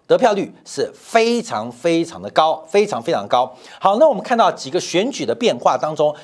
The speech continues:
特别是马可仕，小马可仕对美国是非常非常的具有深厚的政治、外交跟家族的矛盾。我们看一下，因为在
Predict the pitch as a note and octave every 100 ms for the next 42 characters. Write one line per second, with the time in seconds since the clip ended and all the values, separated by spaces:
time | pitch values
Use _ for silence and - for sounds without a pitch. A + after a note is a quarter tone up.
0 | - - D#4 G3 G3 B2 A#2+ B2 F3+ -
1 | C#3 - - D3+ - - - - A2+ A2
2 | C#4+ - - - C3 - _ _ A#3 E3
3 | A#2 D#3 C3 A2+ B2+ D3+ C#3+ - B2+ -
4 | - A#3+ B3 B3 - G#2+ A#2 F#3 F#3+ F3+
5 | - D#2+ G2 C#3 F#2+ - _ _ F3 D3+
6 | - A3 G#3 G#3+ D#3+ G#2 E2+ - _ _
7 | _ - D#4+ D3+ - D3 - _ _ G#3
8 | D#3+ - B2+ A#2 - _ C#3+ D3 - F#3
9 | F#3+ - A2+ G2 G2+ G3 - - - -
10 | - B3 - F4 G3 E3 A2 F#3 C#4 D4
11 | A3